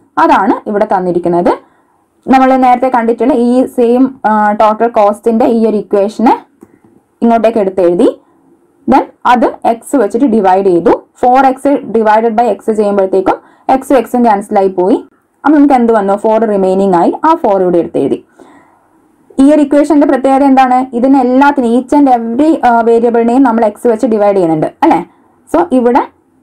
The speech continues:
സെവൻ എക്സ് square by ടു-നെ നമ്മൾ എക്സ് വെച്ച് divide ചെയ്യുന്നു. അപ്പം ഈ ഇതിനകത്തുള്ള രണ്ട് എക്സിനകത്ത് ഒരു എക്സ് cancel ആയി പോയി. So, seven x by two ആയി. അതിവിടെ എടുത്ത് എഴുതി.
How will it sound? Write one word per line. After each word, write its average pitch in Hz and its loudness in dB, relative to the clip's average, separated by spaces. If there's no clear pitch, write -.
സെവൻ 269 2
എക്സ് 277 -2
square 226 0
by 247 2
ടു-നെ 220 0
നമ്മൾ 214 0
എക്സ് 202 -6
വെച്ച് 202 -2
divide 180 0
ചെയ്യുന്നു. 175 0
അപ്പം 320 0
ഈ 269 2
ഇതിനകത്തുള്ള 254 2
രണ്ട് 240 2
എക്സിനകത്ത് 226 -2
ഒരു 214 0
എക്സ് 214 -4
cancel 185 -2
ആയി 170 0
പോയി. 202 -4
So, 262 2
seven 214 0
x 214 -6
by 233 0
two 190 2
ആയി. 175 -2
അതിവിടെ 226 2
എടുത്ത് 151 -4
എഴുതി. 175 -2